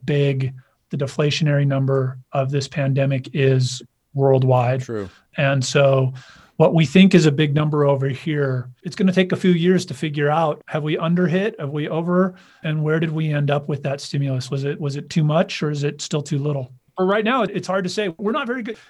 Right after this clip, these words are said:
Speaker 1: We just don't have this economy very well wired. I mean, you think about even just housing, right? Like
Speaker 2: Well, it depends who you ask. <laughs> That's true.
Speaker 1: Even with the way we look at public records data, it's still two, three, four weeks after the fact. And you look at the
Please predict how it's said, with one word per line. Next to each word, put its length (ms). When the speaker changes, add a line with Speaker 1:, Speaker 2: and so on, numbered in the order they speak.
Speaker 1:
We 100
just 180
don't 140
have 300
this 180
economy 460
very 320
well 260
wired. 540
I 40
mean, 140
you 80
think 200
about 280
even 240
just 200
housing, 460
right? 300
Like 460
Speaker 2:
Well, 100
it 60
depends 260
who 60
you 160
ask. 340
<laughs> 400
That's 220
true. 240
Speaker 1:
Even 440
with 280
the 80
way 180
we 220
look 180
at 140
public 280
records 380
data, 420
it's 140
still 480
two, 260
three, 320
four 280
weeks 320
after 220
the 80
fact. 380
And 100
you 120
look 160
at 100
the 300